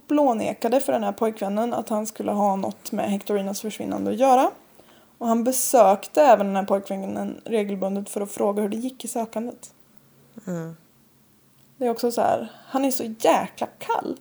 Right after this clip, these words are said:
Speaker 2: Mm, det är så jävla vidrigt.
Speaker 1: Han kan stå i en rättegång och bara, "Alltså, den här människan är så hemsk. Han måste ha gjort det här. Fast det
Speaker 2: Mm.
Speaker 1: var jag."
Speaker 2: Ja,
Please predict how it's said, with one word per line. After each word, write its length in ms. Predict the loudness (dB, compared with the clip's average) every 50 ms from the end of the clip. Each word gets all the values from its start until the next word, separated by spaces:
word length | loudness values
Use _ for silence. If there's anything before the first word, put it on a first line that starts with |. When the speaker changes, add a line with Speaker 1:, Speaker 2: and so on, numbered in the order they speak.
| -12 -14 -10
Speaker 2:
Mm, 140 | -10 -8 -8
det 60 | -8
är 20 |
så 120 | -10 -8 -10
jävla 160 | -8 -8 -8
vidrigt. 260 | -8 -8 -8 -6 -4
Speaker 1:
Han 100 | -2 2
kan 100 | 2 2
stå 180 | 2 4 2 4
i 40 | 4
en 40 |
rättegång 420 | 4 4 2 2 -2 0 0 0 0
och 60 | 2
bara, 240 | 4 4 4 4 2 0
"Alltså, 280 | -2 -6 -8 -6 -8
den 280 | -10 -6 -4 -4 -4 -4
här 320 | -4 -4 -4 -4 -2 -4
människan 400 | -4 -4 -6 -8 -8 -10 -12 -10 -10
är 80 | -10 -12
så 360 | -12 -12 -10 -8 -8 -8 -8
hemsk. 380 | -8 -8 -10 -10 -10 -14 -10
Han 120 | -8 -6 -4
måste 260 | -4 -6 -8 -8 -8
ha 60 | -8
gjort 180 | -8 -8 -10 -12
det 60 | -14
här. 180 | -14 -14 -16 -18 _ _ _ _ _ _ _ _ _ _ _ _ _
Fast 220 | -12 -12 -10 -8
det 60 | -4
Speaker 2:
Mm. 20 | -4
Speaker 1:
var 80 | -2
jag." 280 | -2 -2 -4 -6 -8 -10 -14 _ _ _ _ _ _ _ _ _ _ _ _ _ _ _ _ _ _ _ _ _ _ _ -12
Speaker 2:
Ja, 320 | -10 -8 -8 -8 -10 -10